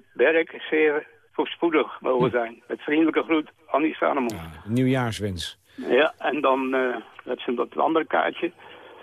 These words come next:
Speaker 1: Dat is meer geschreven, groter, eh, iets meer. En dat is... eh, dan bedankt ze de heer Buys. Ik denk dat het over de televisie gaat, want er was toen, eh, een programma over. "Hooggeachte meneer Buys, ik zou toch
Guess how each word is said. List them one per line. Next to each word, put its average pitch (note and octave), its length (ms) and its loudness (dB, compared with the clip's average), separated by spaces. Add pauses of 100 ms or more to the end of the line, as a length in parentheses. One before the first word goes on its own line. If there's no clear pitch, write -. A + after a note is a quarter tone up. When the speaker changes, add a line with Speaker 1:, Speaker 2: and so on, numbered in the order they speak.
(300)
Speaker 1:
Dat B2+ 220 -2
is A#2+ 80 -2
meer C#3+ 340 4
geschreven, D#3+ 440 -2
groter, C#3 800 -2
eh, - 60 -8
iets - 200 -10
meer. - 300 -4 (160)
En - 160 -2
dat - 200 -2
is... - 200 0
eh, C#2+ 260 4 (1000)
dan C3+ 200 0
bedankt C#3+ 300 2
ze D3+ 80 0
de C3+ 60 0
heer D3 180 4
Buys. D#3 260 2
Ik C3+ 80 -6
denk D#3 160 -2
dat D#3 140 0
het E3+ 100 2
over D#3+ 140 2
de D3 80 -10
televisie E3+ 520 0
gaat, A#2 300 2
want B2 240 -2
er B2 60 2
was D3+ 220 0
toen, C#3 220 -6
eh, C3+ 80 -4 (680)
een - 360 -18
programma D#3 480 2
over. A2 340 -4 (1120)
"Hooggeachte C3 640 0
meneer B2+ 300 2
Buys, B2+ 320 0
ik D3 180 -8
zou C3 260 -4 (120)
toch - 440 -8